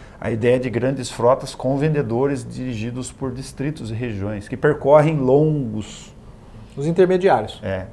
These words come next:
Speaker 1: Vai precisar desse presencial?
Speaker 2: Então, há, há, há uma discussão desde o advento da internet, vinte e três anos atrás, sobre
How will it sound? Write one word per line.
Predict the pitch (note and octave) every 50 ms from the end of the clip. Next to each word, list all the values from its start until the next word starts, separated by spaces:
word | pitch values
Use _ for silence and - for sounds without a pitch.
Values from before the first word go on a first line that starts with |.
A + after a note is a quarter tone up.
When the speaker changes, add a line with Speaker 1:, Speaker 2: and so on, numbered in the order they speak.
| -
Speaker 1:
Vai | - C3+ C3 D3 D#3+
precisar | D#3+ - - - - A#2+ G#2 B2 C#3
desse | D#3+ D#3 - -
presencial? | - A#2+ A2+ G#2 G#2 G2 F#2+ - - - F3+ - - - - - - - - - - - -
Speaker 2:
Então, | G#3 D#3+ - - -
há, | C#3+ D3 D#3+ D#3+ D3+
há, | C#3 C#3+ - - - - - - - - C3
há | C#3
uma | D#3 F3 F3+
discussão | E3 - - - C3 - - D3 D3+ D3+ D3+ C#3+ - - - -
desde | B2 C#3+ E3+ E3+ D#3+
o |
advento | D3 C3 B2+ A#2+ G#2 A2+ C3 E3 F#3+ F#3 F3
da | D#3 C#3
internet, | B2+ C3 A#2+ G#2 F#2+ G2 G#2+ C3 C#3+ - -
vinte | A#2+ B2 B2 -
e | B2
três | - - A2+ A2+ A2 G#2
anos | G#2+ G#2 G#2+ G2+ G2+
atrás, | G2 F#2 - - G#2 G#2 G#2+ B2 D3 F3 E3+
sobre | - - - - - D3 C3+ C#3 C#3 C#3 D#3 E3 F#3+ A#3 B3+